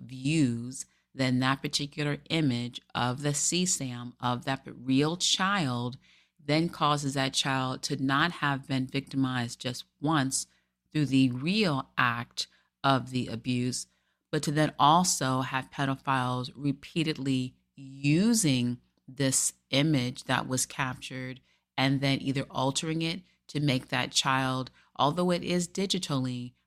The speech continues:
but that child's essence, that child's being is still being exploited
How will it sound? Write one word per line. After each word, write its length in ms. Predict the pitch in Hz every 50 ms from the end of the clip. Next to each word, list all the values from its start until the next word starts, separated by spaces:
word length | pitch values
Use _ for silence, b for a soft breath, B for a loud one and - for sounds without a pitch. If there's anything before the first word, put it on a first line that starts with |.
| _ _
but 120 | - 147 139
that 340 | 143 131 131 135 143 _ -
child's 880 | - - - - 175 175 190 196 170 143 139 135 135 131 - - - _ -
essence, 440 | - 147 156 - - 147 131 127 -
that 160 | - 127 -
child's 400 | - - - 160 151 143 139 139
being 440 | 135 - 165 165 151 139 131 127 131 -
is 160 | - 139 131
still 320 | - - - 175 170 156 143
being 380 | 143 - 147 143 135 131 131 -
exploited 960 | - 135 - - - - - - 160 156 165 175 170 151 131 131 127 123 123